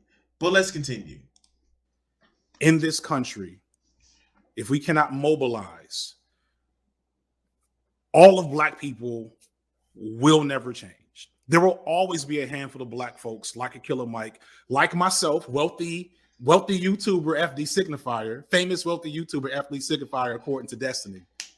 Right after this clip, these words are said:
Speaker 2: there will always be a handful of black people that
Speaker 1: And this is where we really bring it in. This is where we really bring it in. Come on, let's go.
Speaker 2: that were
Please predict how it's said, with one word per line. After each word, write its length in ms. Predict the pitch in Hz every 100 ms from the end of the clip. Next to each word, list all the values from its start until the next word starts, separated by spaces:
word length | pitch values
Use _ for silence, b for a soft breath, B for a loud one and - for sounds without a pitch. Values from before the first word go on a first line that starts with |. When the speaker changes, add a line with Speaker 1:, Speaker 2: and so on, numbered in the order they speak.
| _ _ -
Speaker 2:
there 140 | 156
will 180 | 170 165
always 340 | 156 180 190 147
be 160 | 156
a 60 | 139
handful 400 | 143 151 147 151
of 80 | 139
black 300 | 135 127 -
people 400 | 127 113 113 113 _ _ _
that 120 | 107 - _ _ _ _ _ _ _ _ _ _ _ _ _ b b b -
Speaker 1:
And 140 | 113
this 240 | 110 104 120
is 80 | 110
where 180 | 117
we 40 | 113
really 280 | 107 107 104
bring 260 | 104 95
it 100 | 90
in. 240 | 87 80 82 _ _ _ _
This 160 | 95 95
is 140 | 101
where 140 | 107 104
we 60 |
really 280 | 107 113 117
bring 220 | 117 127
it 100 | 131
in. 240 | 123 90 80 - _ _ -
Come 180 | 127
on, 120 | 107 98
let's 160 | 95
go. 240 | 101 78 73 _ _ _ -
Speaker 2:
that 200 | 123 117
were 420 | 117 113 110